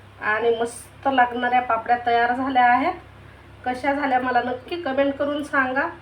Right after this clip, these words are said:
व्हिडिओ आवडल्यास लाईक, शेअर करा आणि अजून चॅनलला सबस्क्राईब केलं नसेल तर चॅनलला सबस्क्राईब करायला देखील विसरू नका.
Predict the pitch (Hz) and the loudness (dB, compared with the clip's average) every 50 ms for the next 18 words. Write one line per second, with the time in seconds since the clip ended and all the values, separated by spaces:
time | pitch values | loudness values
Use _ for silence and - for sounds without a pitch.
0 | - - - 233 247 254 247 247 233 226 233 240 240 240 233 226 220 226 226 - | -20 -16 -8 -4 -2 0 2 2 2 2 2 0 -2 -2 -2 -4 -4 -4 -4 -4
1 | 240 226 214 214 - - - 269 254 254 254 254 254 247 240 240 254 269 269 - | -2 -2 -2 -4 -6 -10 -8 -4 -2 -2 -2 -2 0 0 2 4 4 2 0 -4
2 | - - - - - - - - - - 202 208 214 214 226 220 220 220 220 220 | -12 -20 -20 -20 -20 -20 -20 -20 -12 -6 -4 -2 -2 -2 -2 -4 -4 -6 -6 -6
3 | - - 233 233 262 277 269 262 262 247 240 240 240 247 247 247 - 269 262 - | -4 -4 -2 0 0 0 2 2 2 2 2 2 0 2 2 2 2 0 -4 -6
4 | - - 311 320 349 339 - 320 285 285 294 285 277 269 269 - 349 427 427 - | -6 -2 0 2 2 2 0 -2 -2 0 0 0 0 -2 0 0 0 -2 -2 -4
5 | - - - - - - - - - - - - - 240 233 - 254 233 233 247 | -12 -14 -12 -12 -10 -10 -10 -10 -8 -4 0 2 2 2 4 4 4 4 4 2
6 | 254 262 269 277 - 277 233 - - - - 269 269 269 - - 269 269 269 269 | 0 0 0 0 0 -2 -4 -4 -6 -6 -2 -2 -2 0 0 0 2 2 2 2
7 | 262 277 277 - 294 294 269 277 277 - 311 302 294 277 262 254 254 302 | 0 -2 -4 -4 -6 -6 -4 -4 -6 -4 -4 -2 0 0 -2 -2 0 -2